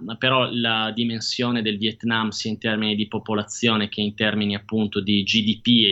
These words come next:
e quindi di, di influenza economica sul resto del mondo, è molto diversa. Quindi la Cina è l'unica grande economia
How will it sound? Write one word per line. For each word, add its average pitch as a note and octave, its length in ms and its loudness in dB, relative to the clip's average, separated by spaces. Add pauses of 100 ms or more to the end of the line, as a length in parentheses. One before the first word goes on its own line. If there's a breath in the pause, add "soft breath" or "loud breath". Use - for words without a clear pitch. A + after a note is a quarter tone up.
(120)
e G#2 60 -18
quindi A2+ 380 -2
di, G#2 380 -2
di G#2+ 100 -2
influenza A2+ 540 -2
economica A2 600 0
sul G#2+ 260 -4
resto A2+ 300 0
del B2+ 160 4
mondo, A2+ 400 2 (360 loud breath)
è - 140 0
molto A2+ 320 2
diversa. G2+ 500 0
Quindi A2 280 -4
la A#2+ 120 -2
Cina C3 280 0
è A2+ 60 0
l'unica C3+ 680 -2
grande A2 400 -4
economia A2+ 600 -2